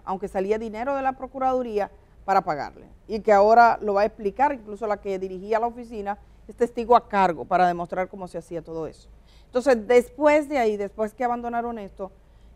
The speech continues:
pues, eh, la oficina se la entregaron a Sergio Vargas, y él lo que explicó cuando lo estaban, si-, eh, si-, salió la información, básicamente lo que dijo es que él iba a poner un estudio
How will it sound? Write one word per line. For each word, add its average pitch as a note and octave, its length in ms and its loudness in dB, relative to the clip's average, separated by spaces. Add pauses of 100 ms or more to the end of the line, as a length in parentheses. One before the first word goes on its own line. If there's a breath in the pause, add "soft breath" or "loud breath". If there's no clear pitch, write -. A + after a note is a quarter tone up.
(120)
pues, G#3 320 0
eh, G3+ 440 2
la G#3 180 0
oficina G#3 440 -6
se G3+ 120 -10
la F3+ 60 -8
entregaron F3 380 -4
a G3+ 40 -8
Sergio F#3 300 -8
Vargas, G3 440 0 (460 soft breath)
y A#3 200 4
él C4+ 180 4
lo C#4+ 140 -2
que A3+ 140 2
explicó A3+ 680 -4
cuando F3+ 300 -4
lo E3 100 -4
estaban, F3 320 -2
si-, G#3+ 180 -10
eh, D#3+ 260 -6
si-, D#3+ 240 -18
salió E3+ 300 -2
la F#3+ 80 -4
información, A#3 720 -10 (120)
básicamente G#3+ 540 -10
lo A#3 100 -8
que A#3 120 -10
dijo A3+ 220 -8
es G3 180 -8 (400 soft breath)
que G#3 100 -2
él G#3 60 4
iba A3 100 6
a G#3+ 60 0
poner G#3 360 -10
un B3+ 100 -10
estudio G#3+ 880 -6